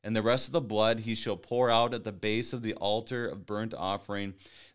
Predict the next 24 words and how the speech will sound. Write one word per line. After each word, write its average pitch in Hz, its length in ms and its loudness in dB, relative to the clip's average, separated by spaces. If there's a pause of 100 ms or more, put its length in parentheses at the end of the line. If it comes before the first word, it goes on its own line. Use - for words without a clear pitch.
that 113 140 2
is 113 120 0
at 117 140 -4
the 113 120 -4
entrance 131 460 0
of 120 120 -4
the 107 60 -6
tent 117 320 -4
of 113 80 -4
meeting. 87 420 -4 (760)
And 98 100 -8
all 104 200 2
its 104 100 -6
fat 120 380 0
he 110 100 -4
shall 104 220 -4
take 127 400 -4
from 117 340 -2
it 123 160 -4
and 101 280 -8
burn 113 300 -2
on 107 140 -4
the 101 100 -4
altar. 104 460 -4